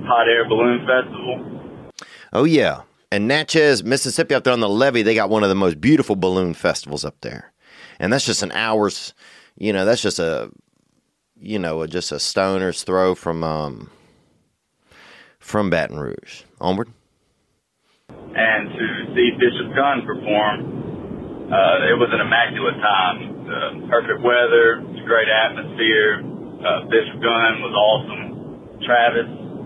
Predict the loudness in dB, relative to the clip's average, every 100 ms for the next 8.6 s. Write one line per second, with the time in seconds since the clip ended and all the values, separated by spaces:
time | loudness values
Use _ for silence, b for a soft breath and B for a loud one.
0 | -12 -8 -8 -8 -12 -8 0 4 4 2
1 | 2 2 2 -4 0 2 2 2 0 2
2 | 2 2 -2 -8 2 6 6 6 4 0
3 | -14 -14 -2 -2 4 4 6 4 0 -4
4 | -8 -8 -12 -10 0 0 2 -2 -6 -12
5 | -14 -16 -14 -10 -8 -8 -10 -14 -12 -10
6 | 0 2 2 0 0 0 0 -6 -6 -4
7 | -4 -6 -10 -6 0 0 0 -6 -12 -14
8 | -14 -10 0 2 2 0